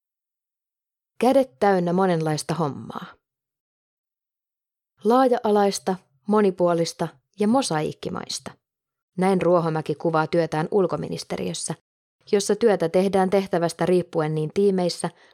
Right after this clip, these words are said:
kuin itsenäisesti. Parhaillaan Ruohomäen työpöydällä odottaa esitelmän valmistelu Turun puukotuksesta, terrorismin vastaisen toiminnan ryhmään,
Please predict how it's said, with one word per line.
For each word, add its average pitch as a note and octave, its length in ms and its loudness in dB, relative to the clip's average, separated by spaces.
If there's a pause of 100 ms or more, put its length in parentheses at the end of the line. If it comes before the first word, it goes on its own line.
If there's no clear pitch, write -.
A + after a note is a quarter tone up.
kuin G#3+ 240 0
itsenäisesti. - 760 -16 (1600)
Parhaillaan F#3 540 2
Ruohomäen E3 520 0
työpöydällä D#3 640 0
odottaa D#3+ 420 -2
esitelmän E3 680 -2
valmistelu E3+ 540 -2
Turun F#3 400 0
puukotuksesta, - 760 -4 (220)
terrorismin F3+ 680 2
vastaisen F3 540 0
toiminnan D#3 500 0
ryhmään, E3+ 500 0